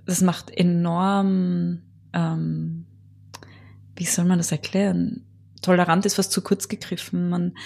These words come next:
man bekommt einfach so ein Verständnis für,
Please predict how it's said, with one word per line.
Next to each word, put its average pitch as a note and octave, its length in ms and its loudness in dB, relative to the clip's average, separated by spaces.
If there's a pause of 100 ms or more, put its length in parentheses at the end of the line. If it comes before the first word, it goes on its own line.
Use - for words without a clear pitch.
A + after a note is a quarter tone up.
(220)
man F3 260 4
bekommt F#3 420 0
einfach F#3 280 -2
so - 140 -2
ein F3+ 100 2
Verständnis - 1200 -2
für, F#3 500 0